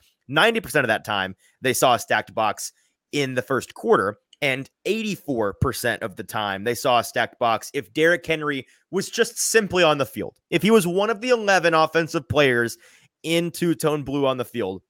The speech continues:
it was a stacked box. No questions asked, no further context needed. Two questions that are born of this, J T, 'cause again, we, we've known this, we've talked about it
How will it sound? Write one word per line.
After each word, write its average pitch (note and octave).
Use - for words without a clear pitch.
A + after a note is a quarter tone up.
it C3
was C#3+
a C#3+
stacked A#2+
box. G2+
No C#3
questions A#2
asked, G2+
no B2+
further B2+
context G#2
needed. E2+
Two B3
questions -
that B2
are A2
born A2+
of F#2
this, F#2+
J F2+
T, -
'cause A2
again, A#2
we, D#3
we've D#3
known D3+
this, D#3
we've C#3
talked B2+
about A2+
it A2+